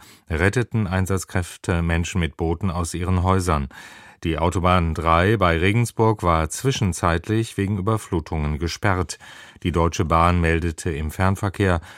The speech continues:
Ausfälle auf mehreren Strecken. Nach Starkregen und Gewittern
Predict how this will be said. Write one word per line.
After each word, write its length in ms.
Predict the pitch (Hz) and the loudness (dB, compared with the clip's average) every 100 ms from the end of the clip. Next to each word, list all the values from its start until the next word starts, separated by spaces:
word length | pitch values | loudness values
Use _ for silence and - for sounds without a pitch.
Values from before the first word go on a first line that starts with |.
| - | -4
Ausfälle 580 | 110 107 - 101 90 90 | 2 2 0 -2 0 0
auf 300 | 85 87 - | -2 -4 -2
mehreren 580 | 85 82 76 76 82 90 | 0 0 0 -2 -2 -4
Strecken. 460 | - 113 - 78 - _ - - - | -2 -2 0 -2 -4 _ -20 -20 -4
Nach 420 | 92 90 85 - - | 2 4 4 0 -8
Starkregen 720 | - 110 110 117 127 127 139 | 0 2 2 2 0 2 2
und 160 | 107 101 | 0 0
Gewittern 520 | 98 95 123 113 113 | 0 2 2 2 0